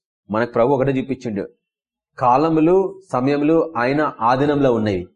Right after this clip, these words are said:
నీకు టైం ఎప్పుడు ముందుకెళ్తా ఉంటది, కానీ దేవుని దృష్టిలో ఆ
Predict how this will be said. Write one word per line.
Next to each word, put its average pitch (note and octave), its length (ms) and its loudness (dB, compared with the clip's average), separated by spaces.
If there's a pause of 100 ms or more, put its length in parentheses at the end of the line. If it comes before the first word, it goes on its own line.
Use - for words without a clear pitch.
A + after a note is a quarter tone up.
(220)
నీకు F#3+ 400 2
టైం D#3+ 280 0
ఎప్పుడు E3 300 -2
ముందుకెళ్తా C#3+ 500 0
ఉంటది, G#2+ 300 -4 (500)
కానీ A#2 300 0
దేవుని B2+ 300 0
దృష్టిలో C3 340 -2 (420)
ఆ G2 80 -4